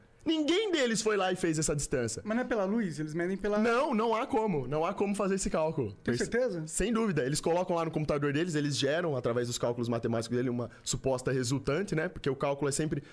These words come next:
Speaker 1: o cálculo matemático, ele tem esse problema de, por ser exato, às vezes ele é colocado dentro de contextos diferentes,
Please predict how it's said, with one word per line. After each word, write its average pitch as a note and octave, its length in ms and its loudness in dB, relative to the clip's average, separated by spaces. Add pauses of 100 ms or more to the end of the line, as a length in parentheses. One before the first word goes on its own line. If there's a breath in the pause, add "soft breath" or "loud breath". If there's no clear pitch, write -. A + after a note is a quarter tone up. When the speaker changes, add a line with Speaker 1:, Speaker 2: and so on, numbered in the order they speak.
(140 loud breath)
Speaker 1:
o A#2+ 80 -6
cálculo E3 260 0
matemático, D3 420 0
ele C#3+ 80 0
tem E3 180 0
esse D#3+ 120 -2
problema C#3+ 340 0
de, C#3 80 -2
por E3+ 160 -2
ser D#3 200 0
exato, C#3+ 420 0
às B2+ 80 0
vezes D3 200 0
ele D3 120 0
é - 20 -2
colocado C#3 460 0
dentro C#3 240 -2
de B2+ 80 -4
contextos B2 460 -2
diferentes, B2+ 560 -2